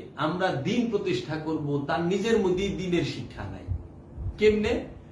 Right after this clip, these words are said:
তিনি নিজেই অত্যাচার করতেছে। ইসলামে অন্য ধর্মের মানুষকে অত্যাচার করার কথা সারা কোরআনে এক জায়গায় নাই,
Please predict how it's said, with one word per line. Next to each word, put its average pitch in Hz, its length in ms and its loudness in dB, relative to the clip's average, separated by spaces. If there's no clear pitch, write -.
তিনি 247 200 2
নিজেই 247 400 2
অত্যাচার - 540 2
করতেছে। - 500 -6
ইসলামে 185 760 4
অন্য 185 560 4
ধর্মের 196 400 4
মানুষকে 196 760 2
অত্যাচার 160 600 2
করার 156 360 4
কথা 139 220 -2
সারা 170 400 0
কোরআনে 156 460 0
এক 139 200 0
জায়গায় 113 340 0
নাই, 87 180 -8